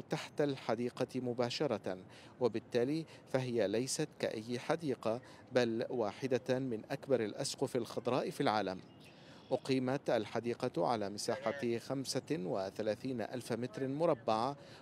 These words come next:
وتستضيف على مدار العام العديد من الأنشطة كالعروض الفنية والغنائية الكبرى صيفًا، وتوجد فيها حلبة للتزلج وإضاءة شجرة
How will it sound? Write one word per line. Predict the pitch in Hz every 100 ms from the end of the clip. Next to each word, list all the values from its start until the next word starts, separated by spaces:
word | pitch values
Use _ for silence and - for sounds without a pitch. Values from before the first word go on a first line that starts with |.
| -
وتستضيف | 110 90 - 110 113 110 123 117
على | 101 101
مدار | 98 98 120 131
العام | 107 98 117 143 170 - - -
العديد | 123 107 95 107 160 165
من | 151 120
الأنشطة | 110 - 110 - 170 139 - 117 -
كالعروض | 165 131 123 156 180
الفنية | 147 - 151 135 107 92 98
والغنائية | 98 120 147 135 123 - 170 175 -
الكبرى | 175 180 147 131 120 110
صيفًا، | 131 123 - 120 123 123 - - - - -
وتوجد | 101 98 92 - - 131 110 107
فيها | 104 131 117 107
حلبة | - 107 110 117 - 113
للتزلج | 104 110 - 104 123 160 170 160 139
وإضاءة | 110 - 107 101 127 - 117 123
شجرة | 107 107 113 156